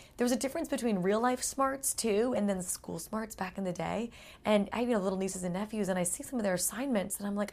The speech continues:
"I don't even know what you're doing." Like, I guess at some point I knew how to do that math equation, but I haven't had to do math equations in, like, years. And so it must be a shock for a lot of parents to all of a sudden be so hands-on with their kids' schooling and have to relearn all the stuff they learned in seventh grade.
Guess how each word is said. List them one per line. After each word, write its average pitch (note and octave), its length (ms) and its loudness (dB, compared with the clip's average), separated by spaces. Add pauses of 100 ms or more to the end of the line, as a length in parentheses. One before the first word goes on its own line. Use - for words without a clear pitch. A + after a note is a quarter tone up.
"I C#4 140 2
don't G3 220 4
even F3 160 0
know F3 120 6
what E3 120 0
you're E3 100 -4
doing." A#3+ 460 -2 (340)
Like, A#3 200 4
I A3+ 40 8
guess C#4 200 6
at - 120 2
some A3 220 6
point C#4+ 200 4
I G3+ 40 2
knew G3+ 120 6
how F#3 80 4
to F3+ 60 4
do F3+ 100 0
that E3+ 160 2
math E3 200 0
equation, F3+ 420 -2
but A3+ 80 0
I B3 100 2
haven't D#4 220 0
had A3+ 80 4
to G3 60 2
do F#3+ 80 -4
math F#3+ 220 4
equations A#3+ 460 -2
in, C4 60 -4
like, C4 200 -2 (420)
years. D#4+ 800 6 (380)
And C#4+ 180 2
so C4+ 300 8
it B3 320 8
must B3+ 280 -2
be C4+ 120 -2
a B3+ 80 4
shock A3+ 400 4
for G#3+ 140 -2
a F#3+ 60 0
lot F#3+ 220 2
of G3 100 -2
parents F#3+ 340 2
to - 80 -4
all F#3 80 2
of F3+ 60 -4
a F3+ 40 -6
sudden F3+ 220 -2
be F3+ 60 -2
so F#3 220 0
hands-on F3+ 460 0
with F3 80 -6
their F3 100 0
kids' F3 260 -4
schooling F3+ 340 -2
and E3+ 60 0
have F3 100 0
to G3 100 0
relearn G3 640 2 (360)
all G#3+ 120 10
the G#3 100 4
stuff G#3 200 2
they G3 120 0
learned F#3+ 220 -2
in F#3 120 -2
seventh F3 360 -6
grade. F3+ 360 2